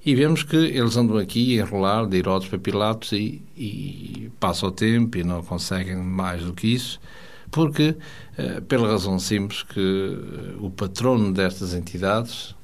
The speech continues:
estes magos, astrólogos, encantadores, eh, não são, não conseguem ler a mente, porque se Satanás conseguisse ler a mente das pessoas, certamente que ele diria aos seus servos.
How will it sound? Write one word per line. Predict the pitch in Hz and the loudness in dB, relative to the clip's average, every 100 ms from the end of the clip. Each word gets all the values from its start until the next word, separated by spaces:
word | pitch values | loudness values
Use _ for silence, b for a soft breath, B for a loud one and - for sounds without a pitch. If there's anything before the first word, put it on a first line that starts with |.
| - - | -18 -10
estes | 90 - | -8 -6
magos, | 90 90 104 90 87 | -2 0 0 -2 -8
astrólogos, | 85 - 101 101 90 85 | -10 -6 0 0 0 -6
encantadores, | 85 - 85 82 82 95 104 117 - - B B B B B B - | -8 -8 -8 -8 -4 -4 -4 -6 -14 -16 B B B B B B -4
eh, | 104 101 98 95 95 101 101 - - - | 0 0 0 0 -2 -4 -8 -10 -12 0
não | 120 117 110 | 4 4 4
são, | - 107 104 107 | 2 2 4 4
não | 110 104 | 4 2
conseguem | 95 98 87 107 95 98 | 2 -2 0 0 0 2
ler | 101 95 | 2 4
a | |
mente, | 92 107 127 98 - - | 2 4 2 2 -6 -8
porque | 92 85 | -8 -6
se | - - - 82 | -8 -8 -6 -6
Satanás | - 95 98 95 90 - | -4 -6 -2 -2 -2 -2
conseguisse | 92 85 - 95 - | -6 -6 -6 -6 -4
ler | 87 87 | -2 -2
a | 87 | 0
mente | 104 107 | 0 -2
das | 85 85 | -6 -10
pessoas, | - 92 92 104 | -6 -2 -2 -4
certamente | - 85 90 90 92 95 | -6 -4 -2 0 -2 -2
que | 95 | -2
ele | 90 | -2
diria | 90 90 87 | -2 -2 -2
aos | 87 | -2
seus | 113 110 | -4 -6
servos. | - 78 - - - | -6 -8 -10 -16 -16